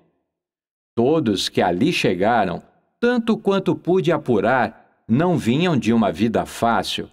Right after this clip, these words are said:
sem outro intento além de se tornarem bons rapazes e fazerem-se fortes como uma barra de aço para encarar um trabalho árduo, para uma experiência que deveríamos chamar, no mínimo, de implacável.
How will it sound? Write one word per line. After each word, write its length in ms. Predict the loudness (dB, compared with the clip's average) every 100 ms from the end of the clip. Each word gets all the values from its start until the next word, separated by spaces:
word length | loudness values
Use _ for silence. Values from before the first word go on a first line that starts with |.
| _ _ -8
sem 300 | -2 0 2
outro 340 | 0 0 0
intento 560 | 0 0 0 0 0 0
além 420 | 2 2 0 0
de 160 | 0
se 200 | 0 0
tornarem 680 | 0 0 2 2 0 0 -2
bons 520 | -2 0 0 0 0
rapazes 920 | -2 -2 -2 -2 0 0 0 -2 -4 -8 -16 _ -2
e 200 | -2 -2
fazerem-se 880 | -2 0 0 0 0 0 0 0 -2
fortes 800 | -2 0 2 0 -2 -8 -6 -4
como 280 | -2 0
uma 200 | 2 0
barra 460 | -2 -2 0 0 -2
de 200 | 0 0
aço 420 | 2 0 -2 -4
para 260 | -2 -2 0
encarar 560 | -2 0 0 2 0
um 120 | 0 -2
trabalho 640 | 0 0 0 0 2 2
árduo, 580 | 2 2 0 -2 -6 -6 _ _ _ _ -4
para 300 | -2 0 0
uma 400 | 2 2 2 0
experiência 960 | -2 -4 -2 0 2 0 0 -2 -2 -2
que 220 | -2 -4
deveríamos 720 | 0 0 2 0 0 0 0
chamar, 500 | 0 0 2 0 0
no 280 | 0 2 2
mínimo, 460 | 2 2 2 0 0
de 180 | 2
implacável. 1000 | 2 0 0 -2 -2 0 0 0 -2 -6